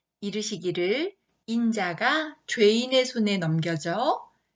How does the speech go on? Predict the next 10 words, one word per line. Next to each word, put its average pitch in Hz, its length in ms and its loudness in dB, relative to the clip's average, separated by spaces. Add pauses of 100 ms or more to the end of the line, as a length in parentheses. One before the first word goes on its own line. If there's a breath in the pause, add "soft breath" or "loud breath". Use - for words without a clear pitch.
십자가에 339 800 0
못 226 240 -4
박히고 196 880 -4 (320)
제삼 196 600 -4
일에 233 440 -4 (380)
다시 214 520 -6
살아나야 226 720 0
하리라 185 760 0
하셨느니라." 311 720 2
한데, 202 680 0